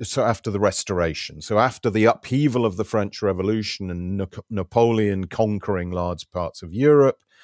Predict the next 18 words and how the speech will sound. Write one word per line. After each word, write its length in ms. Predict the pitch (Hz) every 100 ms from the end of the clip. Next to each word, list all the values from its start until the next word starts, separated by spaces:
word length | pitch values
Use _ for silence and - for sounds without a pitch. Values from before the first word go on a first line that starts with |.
| - - - - _
We 140 | 104 104
get 140 | 95
the 60 | 101
Battle 300 | 139 - 110
of 60 |
Waterloo, 1500 | 98 101 - 98 113 113 110 110 107 104 101 101 95 101 104
Napoleon 600 | 107 104 127 117 104 92
sent 380 | - 104 92 101
off 180 | 92 98
onto 300 | 90 82 82
his 200 | 90 85
island, 640 | 107 110 104 95 92 92 _ - - _ 117
and 480 | 107 104 104 101 - -
absolute, 920 | 120 101 - 117 101 101 101 - - _ _ -
absolutist 800 | 101 - 110 98 92 85 87 -
authority 680 | 85 82 95 85 82 - 80
is 140 | 76
reestablished. 1120 | 80 80 82 - - 78 73 - - - -